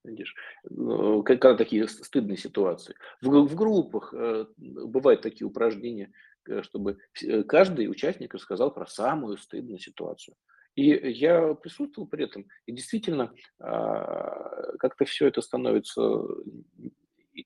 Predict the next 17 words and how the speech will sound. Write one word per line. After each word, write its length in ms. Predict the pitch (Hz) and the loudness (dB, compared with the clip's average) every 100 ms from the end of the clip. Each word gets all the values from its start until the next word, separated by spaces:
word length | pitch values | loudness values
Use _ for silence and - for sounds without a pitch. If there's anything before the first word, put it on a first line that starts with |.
| - | 2
иначе, 440 | 135 120 87 - | 6 6 6 0
преобразовывается 720 | - 107 120 131 123 101 - 104 | 0 4 6 8 8 6 0 -8
в 20 | |
некоторую 260 | 101 95 - | -6 -6 -2
совместность. 720 | 160 113 85 87 - _ - | 0 -2 -6 -12 -14 _ -10
Оказывается, 460 | - 180 156 - - | -4 -2 -2 -6 -16
что 160 | 123 | -14
такой 300 | - - 120 | -12 -8 -6
опыт 200 | 131 - | -8 -8
был 180 | 104 127 | -6 -6
не 80 | 117 | -4
только 300 | 127 170 - | -4 -4 -6
у 60 | 131 | -8
меня. 400 | 117 85 80 - - - - | -8 -10 -14 -20 -20 -18 -6
Я 280 | 92 127 175 | 6 8 8
не 100 | 196 | 6
один. 480 | 190 113 101 104 | 0 -4 -6 -8